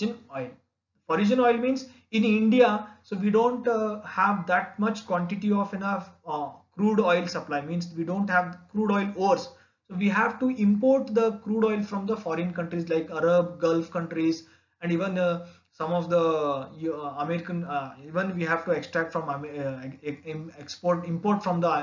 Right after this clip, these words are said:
America, America also. So the foreign dependency will reduces if we concentrate or if you develop the technology towards the biofuel. So this is also reduces if you go through, if you use the biofuels as an, uh,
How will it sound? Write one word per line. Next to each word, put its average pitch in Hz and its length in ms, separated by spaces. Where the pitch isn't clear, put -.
America, 156 480
America 156 400
also. 156 400
So 214 420
the 180 80
foreign 226 640
dependency 226 640
will 214 180
reduces 180 560
if 170 180
we 214 320
concentrate 190 640
or 170 160
if 170 140
you 185 100
develop 165 540
the 202 440
technology 190 800
towards 202 440
the 220 260
biofuel. 143 520
So 233 420
this 165 220
is 233 140
also 233 380
reduces 196 540
if 170 160
you 170 120
go 170 220
through, 160 300
if 160 160
you 165 300
use 180 240
the 190 100
biofuels 151 580
as 131 180
an, 156 100
uh, 302 140